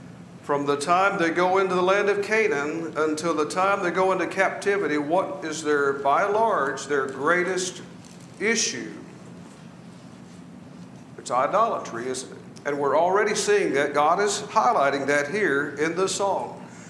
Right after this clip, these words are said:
Verse twelve. Going down to verse fifteen.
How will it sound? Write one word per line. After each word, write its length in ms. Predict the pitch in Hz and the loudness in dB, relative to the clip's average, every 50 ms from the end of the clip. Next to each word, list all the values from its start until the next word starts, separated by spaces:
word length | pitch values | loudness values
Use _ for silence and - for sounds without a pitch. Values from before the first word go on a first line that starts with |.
| - - - - - - - - | -18 -18 -18 -18 -18 -18 -8 -2
Verse 200 | 135 151 151 147 | 0 0 0 0
twelve. 560 | - 180 180 180 160 127 107 92 - - - - - - - - - - - - - - - - - - - - - - - - - - - - - - - - - - - - - - - - - - - - - - - - - - - - - - - - - - - - - - - - - - - - - - - - - | -2 0 0 2 2 0 0 -2 -6 -8 -12 -16 -16 -18 -18 -18 -18 -18 -20 -20 -20 -20 -20 -20 -18 -20 -18 -20 -20 -18 -18 -18 -18 -18 -18 -18 -18 -18 -18 -18 -18 -18 -20 -20 -20 -18 -18 -18 -18 -18 -20 -20 -20 -20 -20 -20 -20 -20 -20 -18 -18 -18 -18 -20 -20 -18 -18 -18 -18 -18 -20 -20 -20 -20 -18 -18 -18 -18 -16 -16 -4
Going 260 | - 156 170 180 185 190 | 0 2 2 4 6 6
down 160 | 196 196 196 | 6 6 6
to 40 | 185 | 4
verse 220 | 180 185 180 180 | 2 2 2 2
fifteen. 680 | - 202 196 190 - - 208 185 165 131 110 - - | 2 2 2 2 2 0 2 2 2 0 -2 -4 -6